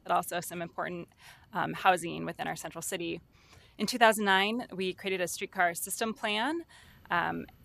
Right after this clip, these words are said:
it identified several potential corridors that you can see on the screen, including all of those green and yellow corridors.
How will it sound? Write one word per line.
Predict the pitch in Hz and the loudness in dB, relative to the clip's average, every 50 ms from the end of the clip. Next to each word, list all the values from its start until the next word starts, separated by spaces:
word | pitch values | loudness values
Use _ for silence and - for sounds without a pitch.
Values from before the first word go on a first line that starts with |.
| - | -6
it | 208 196 - - | -4 -4 -2 0
identified | 208 190 208 196 196 196 - 190 180 180 180 - | 0 2 2 2 2 2 4 4 4 4 2 0
several | - - 208 202 202 220 220 214 208 202 196 196 196 | 2 4 4 4 6 4 4 4 6 6 6 4 2
potential | - - 220 - 214 196 190 - 196 180 185 185 - _ | 0 -6 -6 -2 -2 -2 -2 0 0 0 0 -2 -4 _
corridors | - 185 190 208 254 339 392 415 403 - | -2 0 2 4 4 4 4 2 0 -2
that | - - | -4 -6
you | - 185 | -8 -6
can | - 208 190 | -6 -6 -6
see | - - 180 | -2 -2 -2
on | 185 185 | -2 -2
the | 180 | -2
screen, | 180 - - - 196 185 185 190 190 | -4 -6 -6 -4 -2 0 0 0 -2
including | 185 175 - - 196 190 190 | -2 -4 -4 -4 -2 0 2
all | 185 190 196 | 2 4 2
of | 196 185 | 2 2
those | 190 180 180 170 - | 0 -2 -2 -4 -8
green | - - 208 208 202 208 202 | -8 -8 -6 -4 -2 -2 -2
and | 196 190 | -2 -2
yellow | 180 185 180 185 185 180 185 | 0 2 2 2 2 2 0
corridors. | - - - 185 185 180 185 180 175 180 180 180 - - | -2 -4 -2 -2 0 0 0 0 0 0 -2 -4 -6 -8